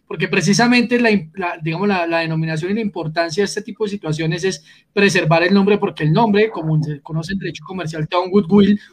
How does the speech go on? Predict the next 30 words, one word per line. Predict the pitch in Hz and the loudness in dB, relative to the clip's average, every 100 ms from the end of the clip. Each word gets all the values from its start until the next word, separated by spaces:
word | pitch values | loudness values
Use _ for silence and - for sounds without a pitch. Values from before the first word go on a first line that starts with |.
| _ | _
un | 170 185 | 0 6
muy | 240 | 6
buen | 226 226 | 6 4
nombre | 226 220 214 | 4 4 2
y | 220 | 2
un, | 185 190 220 | 0 0 -2
una | 180 196 | -4 -2
cuestión | 208 160 165 | -2 -4 -6
reputacional. | 160 170 185 156 160 151 139 220 151 - - - _ | -4 -4 -6 -6 -6 -6 0 0 0 -10 -20 -20 _
No | 156 | 0
es | 190 | 4
lo | |
mismo | 220 233 | 6 6
hablar | 247 247 240 | 6 6 6
de | 247 | 6
la | 220 | 6
U | 190 | 8
de | 208 | 6
Chile | 208 240 226 233 | 6 2 2 2
que | 202 | 0
hablar | 170 170 | -2 -2
de, | 190 208 | 0 0
no, | 202 196 196 190 - 160 156 156 _ | 0 -2 -4 -8 -12 -10 -8 -10 _
<clears throat> | _ _ _ _ _ 165 | _ _ _ _ _ -10
de | 175 | -8
Pajarito | 165 165 170 170 202 | -4 0 0 0 -2
Azul | 196 240 233 | -2 -2 -2
o | 180 | -4
algo | 160 | -4
así. | 180 214 190 | -6 -4 -6